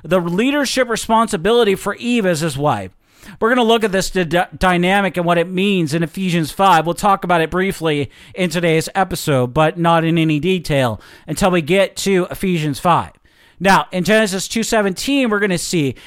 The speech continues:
that the Lord permitted man to eat from every tree of the garden.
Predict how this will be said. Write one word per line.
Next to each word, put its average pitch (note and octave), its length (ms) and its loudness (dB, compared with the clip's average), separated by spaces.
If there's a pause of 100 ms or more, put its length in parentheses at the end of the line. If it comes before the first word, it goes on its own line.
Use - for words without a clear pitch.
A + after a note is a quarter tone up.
(120)
that F3 120 -4
the F#3+ 120 2
Lord A3+ 320 2
permitted A3+ 540 0
man E3 340 2
to - 200 -10
eat C4+ 200 0
from G3 260 -6
every C4 280 -2
tree A#3 280 -2
of A3 60 2
the A3 80 -2
garden. D#3+ 480 2